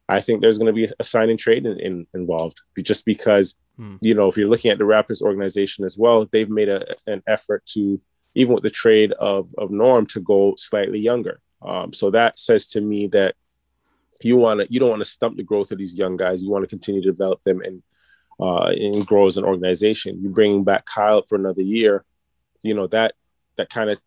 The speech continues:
Speaker 1: steps into Freddie V's time. That kinda steps into Gary Trent's time in, in, in the sense of,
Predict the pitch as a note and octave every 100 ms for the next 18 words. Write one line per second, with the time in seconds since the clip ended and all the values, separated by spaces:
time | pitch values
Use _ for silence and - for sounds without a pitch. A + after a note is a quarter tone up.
0 | _ - - G#2+ - G#2+ - A2 - _
1 | A#2 A2 G2+ A#2 A#2+ - F#2+ F2 F2 -
2 | G#2+ G2+ - G#2+ - G#2+ - G#2 - _
3 | _ _ A3 G#3 - A#2+ A#2 - G2+ F2+
4 | F2+ - - - F#2+ - G2+ G2 G#2+ G2
5 | - G2+ F#2+